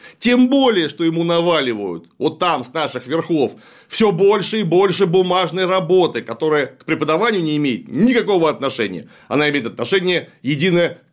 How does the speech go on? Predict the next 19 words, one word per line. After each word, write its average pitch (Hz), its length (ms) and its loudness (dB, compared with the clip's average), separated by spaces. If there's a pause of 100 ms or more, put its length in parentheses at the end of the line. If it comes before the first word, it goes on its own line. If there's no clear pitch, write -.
(300)
к - 80 -20
чему? 190 500 2
К 190 60 -4
отчетности. 175 960 -4 (100)
Что - 380 -2
ты 233 100 -4
хорошего 190 540 0
сделал? 131 420 0
Ну-ка, 220 500 2
изложи 160 520 -2
нам. 123 380 -2 (280)
Да 165 80 2
педагог 156 460 -2
вообще 160 580 -4
не 117 120 -4
должен 113 360 -2
этим 87 220 -12
заниматься. 104 520 -2
Вообще. 151 920 -4